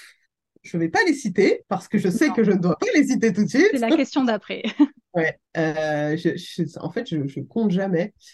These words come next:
Speaker 1: mais je dirais, euh, ouais, entre, euh, ouais, bien cinq quand même.
Speaker 2: D'accord.
Speaker 1: Entre quatre et cinq, ouais.
Speaker 2: Ok. Bah, du coup, on
Speaker 1: Mm.
Speaker 2: va voir parce que tu vas me donner tes différentes sources de revenus. Et est-ce que tu peux me les donner dans un ordre chronologique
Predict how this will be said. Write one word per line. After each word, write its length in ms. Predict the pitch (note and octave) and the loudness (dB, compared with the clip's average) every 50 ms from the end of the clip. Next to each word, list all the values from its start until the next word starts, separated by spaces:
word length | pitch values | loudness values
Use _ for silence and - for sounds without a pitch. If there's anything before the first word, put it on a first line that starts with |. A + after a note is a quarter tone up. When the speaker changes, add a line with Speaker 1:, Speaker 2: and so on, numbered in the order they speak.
| _ _ - | _ _ -4
Speaker 1:
mais 100 | C#3 E3+ | -2 -2
je 60 | D#3+ D3+ | -2 0
dirais, 500 | D#3+ F3+ F3+ F3+ F3 F#3 G#3+ A3 G3 D#3+ | 0 0 2 2 2 2 2 2 2 0
euh, 300 | D3 C#3 C#3+ C#3+ C#3 C3+ | 0 -2 -2 -4 -4 -4
ouais, 200 | C#3+ E3 D#3 E3 | -2 -2 -2 -2
entre, 320 | D#3+ D3 C#3+ - - - - | -2 -4 -6 -8 -10 -10 -8
euh, 240 | D3+ C3+ C3 C3 A#2+ B2 B2 C#3+ F3 - _ _ _ _ - | -6 -6 -6 -6 -8 -10 -12 -14 -16 -18 _ _ _ _ -10
ouais, 160 | - D#3 D#3 D3+ | -8 -6 -6 -4
bien 220 | C#3+ D3+ D#3+ E3+ | -4 -2 -2 -2
cinq 300 | F3 - - D#3 E3 D#3+ - - - _ | -4 -4 -4 -6 -6 -6 -10 -20 -18 _
quand 120 | - D#3 | -12 -10
même. 180 | D3 - - - - _ _ _ - | -10 -10 -10 -12 -14 _ _ _ -6
Speaker 2:
D'accord. 280 | C#4+ F4+ F#4+ - B3 | -6 -6 -6 -6 -8
Speaker 1:
Entre 140 | G#3 - F3 | -6 -4 -6
quatre 260 | E3+ - E3 D#3+ - | -6 -6 -8 -8 -8
et 80 | F3 F3 | -10 -10
cinq, 240 | - - D#3 C#3+ C#3+ - _ _ _ _ | -6 -6 -6 -8 -8 -12 _ _ _ _
ouais. 220 | - D3 C#3+ - - - | -12 -12 -12 -12 -12 -12
Speaker 2:
Ok. 260 | G#3+ G3+ G3+ - G3 F3+ - _ _ - | -12 -12 -12 -14 -16 -16 -16 _ _ -14
Bah, 140 | F#3+ F#3+ F#3 | -12 -10 -8
du 100 | F3 F3 - | -8 -10 -8
coup, 100 | - G#3+ | -6 -4
on 60 | E3+ | -4
Speaker 1:
Mm. 40 | D3+ | -4
Speaker 2:
va 120 | F#3 F3 | -4 -4
voir 300 | E3 F3+ A3 C#4+ D4+ _ | -6 -6 -8 -8 -8 _
parce 180 | - F3+ F3 - | -12 -14 -12 -12
que 80 | - G3+ | -14 -14
tu 220 | - - - E3+ | -14 -14 -16 -12
vas 140 | F3 F#3 G3 | -10 -8 -8
me 320 | G3 F#3 F3 E3+ E3 F3+ | -8 -8 -8 -10 -12 -12
donner 340 | D#3+ D3 F3 F3 F3+ G3 G#3 | -12 -10 -10 -8 -8 -8 -8
tes 160 | G3+ - E3 | -10 -10 -10
différentes 440 | D3+ E3+ G3+ G3 - G#3+ F#3+ F#3+ F#3 | -8 -10 -8 -6 -6 -6 -6 -6 -8
sources 220 | - - A#3 G#3+ | -8 -8 -8 -6
de 60 | F#3+ F#3+ | -6 -6
revenus. 380 | F3+ F3+ F3 E3+ G#3+ C4 D4+ D4 - | -6 -6 -4 -2 0 0 0 0 -2
Et 80 | G#3 G#3 | -4 -6
est-ce 160 | A3 A#3 - | -6 -6 -6
que 60 | - | -8
tu 180 | A#3+ - - G#3+ | -8 -8 -8 -6
peux 120 | - A#3+ | -2 -2
me 100 | A#3 A#3+ | 0 0
les 100 | A3+ G#3+ | 0 0
donner 300 | F#3+ G#3 G#3+ G#3+ A#3+ C#4 | -2 -2 -2 0 0 0
dans 200 | B3 A3 G3+ F#3+ | 0 -2 -2 -4
un 120 | G3 F#3+ G#3 | -4 -4 -4
ordre 160 | A#3+ B3+ - | -6 -6 -8
chronologique 680 | - - A3 A3 A3 G#3+ G#3 G3+ - G#3 C4 - - | -8 -6 -4 -2 -2 -2 -2 -4 -4 -6 -8 -10 -12